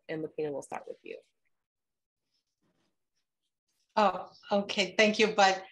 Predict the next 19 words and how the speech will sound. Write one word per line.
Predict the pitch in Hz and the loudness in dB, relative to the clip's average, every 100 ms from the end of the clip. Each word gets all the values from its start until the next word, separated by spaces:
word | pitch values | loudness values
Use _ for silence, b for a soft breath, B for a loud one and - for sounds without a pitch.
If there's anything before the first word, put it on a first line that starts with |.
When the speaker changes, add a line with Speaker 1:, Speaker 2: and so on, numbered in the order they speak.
| _ - | _ -2
Speaker 2:
if | 220 220 | -2 4
I | 247 | 4
can | 269 311 | 4 2
go | 247 220 | 2 2
back | 208 202 202 | 4 2 2
just | 208 - | -4 -4
one | 185 180 | -6 -4
minute, | 180 185 | -4 -4
because | 180 202 185 | -4 -2 0
I | |
wanted | 185 208 220 | 0 0 0
to | 220 | -2
make | 190 185 | -4 -4
a | 190 - | -6 -4
point | 202 196 | -2 -2
about | 185 170 160 165 | 0 0 0 0
that | 165 160 - | 0 0 -2
for | 185 170 | -6 -4
women. | 190 208 185 160 160 | 0 2 2 -2 -6